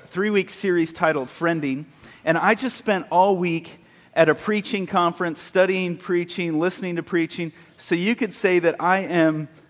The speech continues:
over-prepared for this message today. In fact, what I'd like you to do as we start is just turn and look at the person sitting next to you. Just go ahead, everybody in here, just turn, look at the person sitting next to you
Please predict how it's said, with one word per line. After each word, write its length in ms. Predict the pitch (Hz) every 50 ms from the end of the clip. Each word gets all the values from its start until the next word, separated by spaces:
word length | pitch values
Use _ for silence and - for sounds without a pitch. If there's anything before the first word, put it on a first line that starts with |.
| _ _ _ _ _ _ _ _ _ _ _ _ _ -
over-prepared 920 | 190 220 247 226 247 233 208 - 202 202 - 196 196 196 190 180 170 156 135
for 120 | - 175
this 200 | 156 151 151 -
message 480 | 175 165 165 165 - 170 139 127 - -
today. 380 | - - 143 131 123 113 - - - - - - - - - - - _ _ _ _ - _ _ -
In 80 | 190
fact, 280 | 180 - 214 214 214 214
what 140 | 202 202 208
I'd 120 | 190 170
like 200 | 196 233 240 -
you 60 | 233
to 100 | 202 190
do 180 | 180 165 190 185
as 140 | 180 175 -
we 80 | 170
start 320 | 165 - - 180 165 160 156
is 140 | 151 147 -
just 240 | - 196 - -
turn 440 | - - 208 220 220 226 233 226 214 - - - - - - - -
and 240 | 175 180 175 165 170
look 260 | 214 226 220 - 202
at 100 | 196 -
the 60 | 190
person 460 | 165 - 208 180 175 - - 190 165
sitting 300 | - - - 170 156 156
next 260 | 147 143 135 - - -
to 40 | 139
you. 100 | 131 123
Just 220 | 123 151 165 -
go 140 | - 220 214
ahead, 260 | 214 208 196 165 147
everybody 540 | 151 165 190 208 175 190 175 175 175 185 180 - - - _ -
in 120 | 165 170
here, 140 | 165 190 165
just 280 | 151 143 156 - - -
turn, 460 | - 208 196 202 208 208 214 220 226 - - - - - -
look 220 | 156 180 196 208
at 60 | 208
the 80 | 175 185
person 380 | - 233 185 185 - - 185
sitting 280 | 170 - - 170 180 185
next 260 | 170 160 151 - -
to 80 | - 160
you 240 | 147 151 151 196